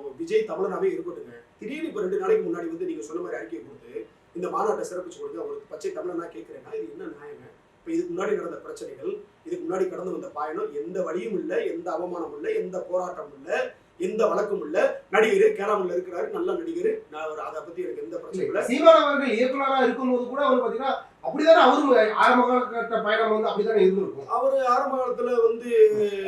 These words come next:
Speaker 1: நீங்க சொன்ன மாதிரி
Speaker 2: இயக்குனராக இருக்கும்போதே அவர் பாத்தீங்கன்னா எதிர்த்து
Speaker 1: தமிழ் தான்,
Speaker 2: இருந்தாரு.
Speaker 1: தமிழ் தான், ஆமா,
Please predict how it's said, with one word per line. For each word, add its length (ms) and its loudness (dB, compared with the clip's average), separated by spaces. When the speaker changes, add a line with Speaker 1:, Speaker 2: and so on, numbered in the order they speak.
Speaker 1:
நீங்க 200 -2
சொன்ன 180 -2
மாதிரி 200 6
Speaker 2:
இயக்குனராக 500 8
இருக்கும்போதே 420 2
அவர் 160 4
பாத்தீங்கன்னா 240 2
எதிர்த்து 460 8
Speaker 1:
தமிழ் 260 8
தான், 200 8
Speaker 2:
இருந்தாரு. 80 2
Speaker 1:
தமிழ் 280 2
தான், 180 4
ஆமா, 360 4